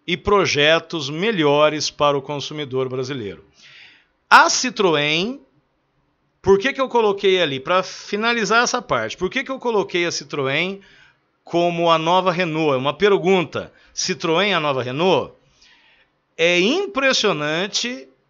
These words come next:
como nessa parcial a Citroën, ela atropelou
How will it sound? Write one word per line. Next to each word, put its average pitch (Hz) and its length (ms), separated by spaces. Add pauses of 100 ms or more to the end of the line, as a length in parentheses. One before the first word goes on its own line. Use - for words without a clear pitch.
(220)
como 170 320
nessa 196 480
parcial 170 840 (500)
a 156 100
Citroën, 196 1000 (160)
ela 196 320
atropelou 226 1200